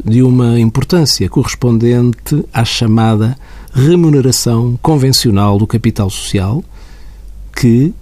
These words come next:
corresponde a cinco por cento das entradas realizadas. Esta dedução fiscal é efetuada no ano em que ocorram as entradas em dinheiro e nos três anos seguintes.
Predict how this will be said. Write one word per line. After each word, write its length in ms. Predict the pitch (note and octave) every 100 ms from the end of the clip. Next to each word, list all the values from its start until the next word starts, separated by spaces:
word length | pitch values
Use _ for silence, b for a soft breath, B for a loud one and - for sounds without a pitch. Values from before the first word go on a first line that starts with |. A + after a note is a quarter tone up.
| -
corresponde 680 | C3 A#2 - - A#2 A#2+ A2
a 60 |
cinco 420 | G2+ - G3 F#3 -
por 140 | -
cento 440 | - A2+ A#2+ -
das 200 | - A#2
entradas 480 | A#2 G2 G#2+ G#2 G2+
realizadas. 760 | F#2+ F#2+ F2 E2 D2 - - - B B B B B B -
Esta 340 | B2 A2 A2
dedução 640 | F#2+ F#2+ F#2 - G2 A2 F3+
fiscal 800 | - - - G#2 G2+ A#2 A3 - B B B
é 80 | A#2+
efetuada 680 | A2+ - A2 - A#2 A2 G2+
no 320 | G#2+ A2 G#2
ano 340 | C3+ D#3+ C3+ G2+
em 140 | G2
que 160 | - G#2+
ocorram 580 | G#2 - D3+ C#3+ F#2+ G#2
as 160 | F#2+
entradas 580 | A2 G2 B2 A2 F#2+ F2+
em 120 | F2+
dinheiro 500 | F2+ G2+ A2+ D3+ - B B B B
e 200 | - B2
nos 280 | A#2+ C#3 -
três 340 | - D#3+ C#3 A2+
anos 220 | F#2+ -
seguintes. 540 | F2 F2 G2+ - -